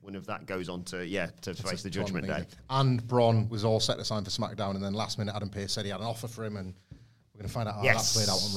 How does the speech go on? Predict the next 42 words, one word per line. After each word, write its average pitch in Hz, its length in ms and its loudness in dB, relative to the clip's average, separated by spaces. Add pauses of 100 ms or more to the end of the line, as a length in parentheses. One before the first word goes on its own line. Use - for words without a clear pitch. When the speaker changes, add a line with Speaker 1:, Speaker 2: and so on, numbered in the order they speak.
Speaker 2:
Raw 90 60 -4
tonight 90 260 -6
as 90 100 -8
well. 87 120 -14 (880)
Speaker 1:
Uh, 90 280 -2
yeah, 104 180 2
un-, 117 100 4
unsurprisingly, 113 580 2
large 107 280 2
parts 87 160 -2
of 85 40 -8
this 95 160 0
SmackDown 95 380 -2
I 92 60 -2
forgot 92 580 -4
after - 240 -10
this 82 240 -8
main 85 180 -4
event. 85 560 -6
Speaker 2:
Yeah, 92 120 -4
it's - 100 -10
gonna 101 160 -2
happen, 101 220 -4
isn't 104 80 -4
it? - 520 -14
Speaker 1:
Um, 101 640 6 (1160)
so, - 160 6
oh 123 40 10
yeah, 127 180 10
Bianca 110 320 4
Belair 101 260 6
has 92 100 2
got, 104 260 0
as 92 140 -2
well 98 160 2
got 92 120 0
into 92 160 -4
a 90 60 -2
row 90 340 0
with 90 380 -4
Logan 90 380 0
Paul. 85 420 -2